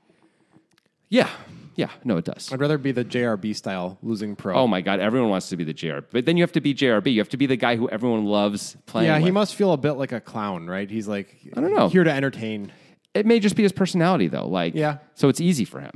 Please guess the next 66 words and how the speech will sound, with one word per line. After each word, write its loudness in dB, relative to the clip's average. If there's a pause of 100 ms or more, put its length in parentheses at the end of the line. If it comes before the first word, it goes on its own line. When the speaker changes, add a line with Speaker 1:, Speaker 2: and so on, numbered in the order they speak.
(160)
Speaker 1:
Wouldn't 6
Speaker 2:
True. 6
Speaker 1:
that 0
be 4
great 4
for 0
him 4
if 0
it's -2
just -2
easy? 0
So 0
it's 0
just, -2
like, 2
no 6
problem. 2
Speaker 2:
Yeah. 0
Speaker 1:
Just, -2
you 0
just 0
get 0
to 2
show 2
up 2
and 2
be 2
yourself 2
and 0
ha-, 2
do 2
the 2
things 2
you 2
enjoy 2
doing, 2
and -2
bam, 0
like, -2
the -2
world, 2
like, -2
goes 2
out 4
of 2
its 0
way 2
to, -4
like, -6
Speaker 2:
And 0
he's, 0 (180)
he's 0
Speaker 1:
accommodate 0
you. -6
Speaker 2:
definitely 2
not -2
terrible -2
at -8
poker -8
Speaker 1:
Oh, 0
Speaker 2:
also. 4
Speaker 1:
no. 4
Speaker 2:
He's, 0
like, -4 (320)
he's -2 (240)
probably, 0